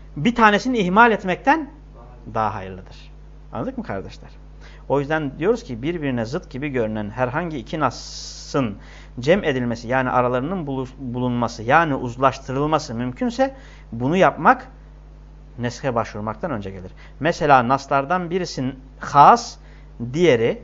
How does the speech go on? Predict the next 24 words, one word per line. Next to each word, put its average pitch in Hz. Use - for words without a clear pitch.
az 110
önce 110
örnek 110
verdiğim 101
gibi, 101
diğeri 156
am 160
yani 117
genel 151
ise 269
am 196
olan 202
has 147
olana 139
hamledilir. 135
Böylece 151
nas 247
umumun 160
dışına 135
çıkmış 226
olur 254
ve 135
am 196
nasın 247